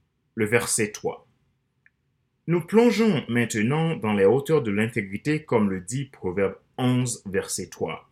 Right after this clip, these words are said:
L'intégrité des hommes droits les guide, mais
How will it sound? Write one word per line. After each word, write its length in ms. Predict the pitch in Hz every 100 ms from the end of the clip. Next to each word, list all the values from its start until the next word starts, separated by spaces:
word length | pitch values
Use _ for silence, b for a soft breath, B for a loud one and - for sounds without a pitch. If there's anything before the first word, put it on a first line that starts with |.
| _ _ _ _ _ 98
L'intégrité 640 | 107 120 170 151 165 170
des 240 | 165 165 160
hommes 160 | 160
droits 420 | 120 104 110 - _ _ -
les 160 | 92
guide, 440 | 87 101 117 85 82 _ _ _ _ _ _
mais 540 | 98 104 110 120 139